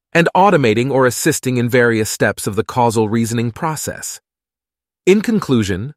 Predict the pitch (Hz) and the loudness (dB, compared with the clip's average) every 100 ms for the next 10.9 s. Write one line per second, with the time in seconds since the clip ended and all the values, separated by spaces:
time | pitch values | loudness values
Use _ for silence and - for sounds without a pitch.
0 | _ - 156 190 - 110 - 95 110 110 | _ -2 0 0 0 0 2 2 2 2
1 | 120 107 110 139 135 - 131 123 120 113 | 0 0 -2 -2 -2 -2 -2 0 0 2
2 | 110 113 110 110 104 110 107 101 - 120 | 0 -2 -2 0 2 2 2 0 0 0
3 | 120 110 104 113 - 113 107 - 123 104 | 2 0 0 -4 -4 -4 -4 -2 0 0
4 | 98 85 85 80 82 76 - _ 147 165 | -2 -4 -8 -8 -10 -12 -18 _ 2 2
5 | 165 151 143 135 143 190 190 147 120 127 | 2 0 0 0 2 2 0 -4 -2 2
6 | 151 165 98 78 80 - 117 110 120 123 | 2 2 -2 -8 -8 0 0 2 0 -2
7 | 123 127 110 - - 117 120 110 117 117 | -2 -4 -4 -2 0 0 0 -2 -2 0
8 | 147 156 - 107 95 - 107 98 107 101 | 0 -2 -4 -6 -6 -2 -2 0 0 -2
9 | 101 101 107 110 110 135 139 123 120 113 | -4 -6 -6 -6 -2 0 0 0 -2 -2
10 | 107 101 110 117 123 104 - - - | -4 -6 -8 -8 -8 -8 -14 -16 -20